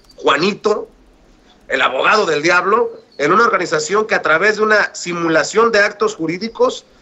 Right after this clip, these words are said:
lograron la venta ilícita de un inmueble para después dispersar los recursos entre diversas empresas y el imputado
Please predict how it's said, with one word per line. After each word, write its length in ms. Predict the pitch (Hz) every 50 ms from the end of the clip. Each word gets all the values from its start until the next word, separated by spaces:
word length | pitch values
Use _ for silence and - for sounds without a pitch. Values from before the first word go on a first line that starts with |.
| _ _ -
lograron 420 | 143 151 156 165 180 202 226 220
la 100 | 190 165
venta 260 | 170 202 214 - 214
ilícita 400 | 190 190 214 208 214 208 - 170
de 80 | 156 185
un 80 | 196
inmueble 460 | 214 202 185 175 185 190 185 180 208 214
para 220 | - 185 - -
después 400 | - - - - - 196 202 160
dispersar 520 | 208 247 - - - 175 151 - 190 190
los 120 | 196 196 180
recursos 500 | 151 139 - - 180 196 190 214 - 175
entre 220 | 156 147 143 147
diversas 400 | 143 143 147 185 180 214 190 156
empresas 580 | 156 156 - 165 185 175 190 202 202 - - - - _ _ _ -
y 100 | - 151
el 100 | 156 156
imputado 800 | 151 151 151 - 143 143 143 - 214 220 202 160 160 180 175